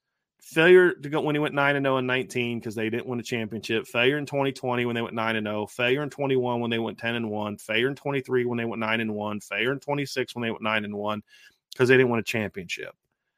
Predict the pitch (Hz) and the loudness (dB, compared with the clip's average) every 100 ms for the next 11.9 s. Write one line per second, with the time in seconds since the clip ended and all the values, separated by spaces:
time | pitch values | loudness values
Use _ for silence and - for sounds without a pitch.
0 | _ _ _ - 160 165 - 190 - 226 | _ _ _ 2 6 6 6 2 4 2
1 | 220 - - 214 233 110 139 131 139 139 | 2 -2 -6 -2 0 4 4 4 2 4
2 | 123 127 143 127 107 - - 143 147 - | 4 4 4 2 0 -8 -6 4 6 6
3 | 147 127 156 160 135 98 110 95 90 110 | 4 4 4 0 0 -2 -4 -6 -6 -4
4 | 120 120 127 117 123 - 127 110 - 127 | -2 0 0 0 0 0 -2 -2 -4 -2
5 | 113 107 101 - - 120 101 - 120 113 | 2 2 2 -2 -6 -2 -2 -2 -2 0
6 | 113 110 101 110 104 117 - - 107 113 | -2 -2 -2 -2 0 0 0 -2 -2 -2
7 | 107 104 - 113 - - 143 - 110 95 | -4 -4 -4 -6 -4 -2 -2 0 0 0
8 | - - - _ _ - 123 165 151 202 | -8 -20 -20 _ _ -14 -10 2 4 6
9 | 190 - 151 170 151 131 123 110 107 127 | 6 4 0 0 -2 -4 -2 0 2 2
10 | 151 147 147 214 - - - - _ - | 0 -2 0 -2 -2 -14 -14 -20 _ -6
11 | 127 165 175 175 - 180 185 92 60 | 0 2 2 -2 -2 0 0 -2 -10